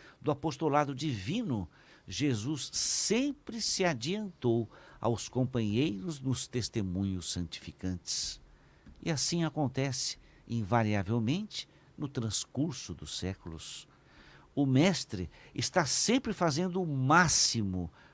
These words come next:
na obra redentora, contando com o esforço dos cooperadores apenas nas particularidades minúsculas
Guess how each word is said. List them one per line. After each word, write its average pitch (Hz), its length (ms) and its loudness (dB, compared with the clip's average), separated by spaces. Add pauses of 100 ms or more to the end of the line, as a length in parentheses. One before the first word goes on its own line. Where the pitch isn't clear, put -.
na 113 220 -2
obra 117 300 0
redentora, 104 880 -2 (380)
contando 185 640 2
com 180 180 0
o 175 60 2
esforço 175 640 0
dos 131 220 -6
cooperadores 139 840 0 (300)
apenas 226 800 2
nas 170 240 2
particularidades 123 1040 2
minúsculas 135 1120 2